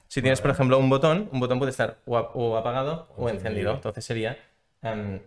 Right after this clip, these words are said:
Speaker 1: digi-, digital.
Speaker 2: Vale.
Speaker 1: Entonces, proyectos que he hecho con esto.
Speaker 2: Venga.
Speaker 1: Ah, puse uno de estos dentro del timbre de, de mi casa,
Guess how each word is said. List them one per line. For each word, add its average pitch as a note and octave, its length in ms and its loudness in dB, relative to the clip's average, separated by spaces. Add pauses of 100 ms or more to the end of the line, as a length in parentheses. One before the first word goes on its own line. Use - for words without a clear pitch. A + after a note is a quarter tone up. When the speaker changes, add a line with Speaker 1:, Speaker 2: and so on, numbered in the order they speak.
Speaker 1:
digi-, - 380 -14
digital. - 520 -10 (120)
Speaker 2:
Vale. F2 160 -16 (140)
Speaker 1:
Entonces, A#2+ 320 -2
proyectos F3+ 460 2
que F3 60 -4
he - 20 -10
hecho F3+ 120 -4
con C3+ 140 0
esto. - 320 -6
Speaker 2:
Venga. A#2 400 2
Speaker 1:
Ah, A2 80 -4
puse C#3+ 260 0
uno D3 180 4
de D3 80 4
estos C#3+ 280 -2
dentro C3 260 -4
del B2+ 140 -4
timbre B2 260 -4
de, A#2 520 0
de A#2 100 -2
mi B2 120 0
casa, G3+ 380 -2